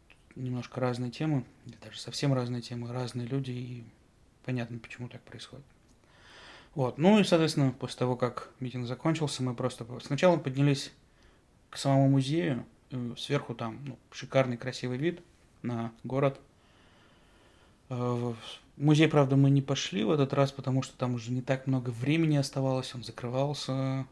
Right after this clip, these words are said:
по-моему, в пять вечера, в выходные закрывается.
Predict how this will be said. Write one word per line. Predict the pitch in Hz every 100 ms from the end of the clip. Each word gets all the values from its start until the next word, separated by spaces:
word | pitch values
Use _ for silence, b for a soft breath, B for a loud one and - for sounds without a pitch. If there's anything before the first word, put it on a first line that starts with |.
| _ _ _ -
по-моему, | 117 120 123
в |
пять | - 135 135 -
вечера, | 127 - 135 127 -
в |
выходные | 131 - 117 123 120
закрывается. | 120 - 120 123 -